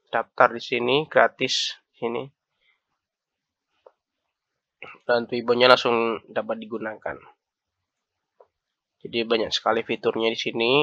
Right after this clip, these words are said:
cukup simpel dan personal. Bisa disesuaikan dengan kebutuhan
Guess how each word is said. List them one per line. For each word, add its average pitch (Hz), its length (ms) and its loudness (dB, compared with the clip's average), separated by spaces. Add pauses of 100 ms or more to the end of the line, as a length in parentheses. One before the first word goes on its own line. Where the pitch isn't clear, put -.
(380)
cukup 127 240 2
simpel 123 720 6
dan 113 240 4 (160)
personal. 120 720 2 (1200)
Bisa - 160 -4
disesuaikan 110 880 2
dengan 101 720 0
kebutuhan 113 720 4